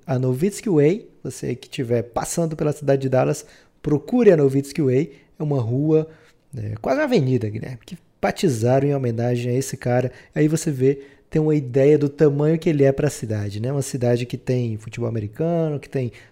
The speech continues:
todo tipo de esporte possível. Dirk Nowitzki, um, um cara que vem de fora pro Texas, que é <laughs> um, um dos estados, assim, mais,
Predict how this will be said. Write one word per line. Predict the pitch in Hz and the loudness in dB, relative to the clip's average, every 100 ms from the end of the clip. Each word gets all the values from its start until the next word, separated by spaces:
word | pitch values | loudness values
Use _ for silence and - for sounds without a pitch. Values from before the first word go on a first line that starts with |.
| - | -6
todo | 151 139 | -2 -2
tipo | 139 135 | -4 -6
de | 120 | -8
esporte | - 127 117 | -6 -4 -4
possível. | - 160 - 143 139 147 - - _ - | -4 -8 -2 0 2 0 -4 -20 _ -12
Dirk | 123 139 139 | 2 4 4
Nowitzki, | 147 120 117 135 - 131 | 0 0 2 0 -2 -10
um, | 120 _ _ - | -12 _ _ -14
um | 131 | -6
cara | 127 123 | -4 -4
que | 131 | -4
vem | 127 131 | -4 -4
de | 156 | -4
fora | - 131 139 | -4 0 2
pro | 139 165 196 | 2 2 0
Texas, | - 147 - - 117 | 4 6 6 2 -4
que | - 127 | 0 2
é | 139 | 4
<laughs> | 180 | 2
um, | 170 139 127 127 | 0 0 -4 -8
um | 190 | -6
dos | 151 143 | -2 0
estados, | 139 - 131 135 | 0 0 0 2
assim, | 127 131 | -2 -2
mais, | 123 135 170 - | 2 4 4 0